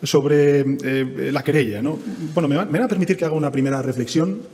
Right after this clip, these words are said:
para luego entrar en, en este no caso, ¿no? Em, claro, en dos mil diecisiete, cuando, eh, gobernaba el Partido Popular, moción de censura en dos mil dieciocho, nuevo gobierno de coalición, bueno, en ese, en ese caso un gobierno del Partido Socialista,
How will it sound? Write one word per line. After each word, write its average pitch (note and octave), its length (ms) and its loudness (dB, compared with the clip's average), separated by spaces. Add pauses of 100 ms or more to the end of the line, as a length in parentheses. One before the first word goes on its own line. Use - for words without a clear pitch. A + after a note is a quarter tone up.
(180)
para C3+ 180 -6
luego C3+ 280 2
entrar A#2+ 400 -2
en, G#2 280 -6
en A#2 120 -2
este A#2 160 -4
no G2+ 100 -4
caso, - 280 -10
¿no? - 100 -8 (960)
Em, C#3 760 2 (420)
claro, F3 180 2
en C3 80 -2
dos C3 100 -2
mil F#3 100 0
diecisiete, F3 400 -2
cuando, A#2+ 460 -2 (260)
eh, A2 80 -10
gobernaba A2+ 360 -2
el C3 40 -4
Partido A#2+ 300 -6
Popular, E3 400 -4
moción C3 400 -4
de C3+ 80 0
censura C3+ 240 -4
en B2 80 -4
dos A#2+ 100 -6
mil A2+ 120 -4
dieciocho, C3 400 -2
nuevo B2+ 160 -2
gobierno A#2 480 -4
de A#2 100 -8
coalición, A2+ 500 -6
bueno, C3 220 -10
en B2 60 -6
ese, A#2+ 240 -6
en A#2+ 80 -8
ese A#2+ 160 -6
caso B2+ 160 -4
un A#2+ 80 -4
gobierno A#2 260 -4
del G#2+ 140 -6
Partido A2+ 260 -8
Socialista, B2+ 500 -6